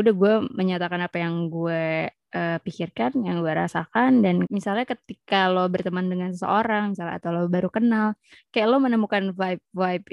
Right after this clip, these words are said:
yang kayak, "Nih orang kayaknya nggak real deh," atau kayak, "Nih orang kayaknya fake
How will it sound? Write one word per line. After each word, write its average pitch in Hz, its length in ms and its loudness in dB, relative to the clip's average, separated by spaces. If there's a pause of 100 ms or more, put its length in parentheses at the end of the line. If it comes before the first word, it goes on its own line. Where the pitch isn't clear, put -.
(120)
yang 180 140 -2 (140)
kayak, 175 320 0 (300)
"Nih 185 160 0
orang 220 240 2
kayaknya 214 280 0 (380)
nggak 180 200 0 (120)
real 226 140 4 (100)
deh," 170 120 -4 (260)
atau - 220 -6
kayak, 165 220 -2
"Nih 180 120 2
orang 214 180 0
kayaknya 254 220 2 (160)
fake 196 180 0